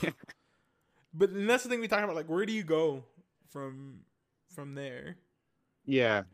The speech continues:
Speaker 2: And I guess he just go more outrageous. Like, I do think the, uh, <laughs> the birds popping out of the dude's mask <laughs> was pretty good.
Speaker 1: Yeah.
Speaker 2: Yeah, pretty strong.
Speaker 1: And, like, he reached, like, a level that nobody's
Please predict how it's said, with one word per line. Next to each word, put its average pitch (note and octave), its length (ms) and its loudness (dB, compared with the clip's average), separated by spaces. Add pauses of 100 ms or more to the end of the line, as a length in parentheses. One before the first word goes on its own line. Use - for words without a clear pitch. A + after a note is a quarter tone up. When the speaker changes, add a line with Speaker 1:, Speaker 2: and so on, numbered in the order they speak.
(100)
Speaker 2:
And D3 80 -4
I E3+ 60 2
guess A#3 120 -2
he E4 60 -4
just E4 140 2
go A3 120 6
more G3 160 0
outrageous. D3+ 800 -4
Like, D3 200 -6
I E3 100 0
do A#3 140 -4
think F#3 340 -6
the, D3+ 460 -10
uh, C#3 240 -6 (260)
<laughs> - 260 -20
the D#3 140 -2
birds D3+ 560 0
popping C#3+ 420 -6
out C#3 200 -6
of C#3 100 -10
the C#3 80 -10
dude's C#3 320 -8
mask C#3 480 -8
<laughs> - 0 -
was G3+ 160 4
pretty E3 280 -2
good. C#3+ 460 -8 (2000)
Speaker 1:
Yeah. A2+ 460 4
Speaker 2:
Yeah, C#3 180 -10
pretty D#3+ 220 -8
strong. C#3 240 -12
Speaker 1:
And, A#2 80 2
like, A#2 100 4
he B2 140 4
reached, B2 340 2
like, A#2 140 4
a A2+ 80 2
level A2 340 4
that G#2+ 140 2
nobody's A2 580 -2